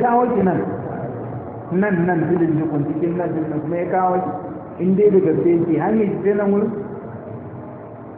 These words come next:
Wani kuma ya zo ce daga wuri kaza yake, ya zo nan ne wajen wani dan uwan shi,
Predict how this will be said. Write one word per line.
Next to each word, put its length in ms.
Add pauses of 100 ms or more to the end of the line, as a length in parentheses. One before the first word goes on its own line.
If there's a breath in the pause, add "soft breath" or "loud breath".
(260)
Wani 200
kuma 240
ya 100
zo 200
ce 120
daga 220
wuri 260
kaza 280
yake, 200
ya 240
zo 180
nan 260
ne 140
wajen 320
wani 180
dan 280
uwan 200
shi, 220